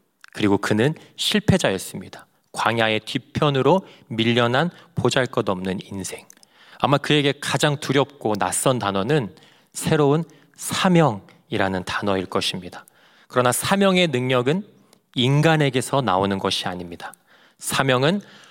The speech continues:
하나님과의 만남에서 시작되고 하나님의 함께하심으로 완성되는 것입니다. 하나님이 모세에게 "내가 반드시 너와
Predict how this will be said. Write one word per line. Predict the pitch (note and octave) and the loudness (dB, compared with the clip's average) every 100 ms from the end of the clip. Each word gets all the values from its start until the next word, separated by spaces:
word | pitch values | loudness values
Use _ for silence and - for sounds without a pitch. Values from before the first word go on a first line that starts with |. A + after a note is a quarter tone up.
| _ | _
하나님과의 | - - G3 F#3+ F3+ D#3+ D3 C#3+ C#3+ | -8 -2 2 2 2 2 2 2 0
만남에서 | A#2 A2 C3+ D#3+ E3+ E3 D#3 D#3 | 0 0 4 4 4 4 4 2
시작되고 | - F#3 - C#3 B2+ A3 C4 - - - - | 2 0 2 0 4 4 2 -8 -20 -20 -14
하나님의 | - D#3+ C#3+ C3+ C3 C3+ | -2 0 2 2 2 2
함께하심으로 | - - D4+ D4+ D4+ B3+ A3 G#3+ D#3 D3+ A3+ - - _ | 0 0 0 2 4 4 4 2 4 4 2 -2 -20 _
완성되는 | G2+ G#2 A2 A#2 G2+ F#2+ F2+ | -2 0 0 0 0 -2 -2
것입니다. | F#2 - F#2 F2+ - _ _ _ - - - | -4 -4 -8 -10 -14 _ _ _ -20 -20 -6
하나님이 | - D#3+ D#3+ D3+ | 0 2 2 2
모세에게 | B2 C#3 D#3+ C#3 A2+ A2 F2+ - - | 2 2 4 2 2 -4 -6 -14 -10
"내가 | - C#3 D#3 | 0 4 2
반드시 | - - F#3 G#3+ C4 - A#3 | 2 0 2 4 4 4 2
너와 | E3+ D3+ E3+ G3+ | 4 6 6 4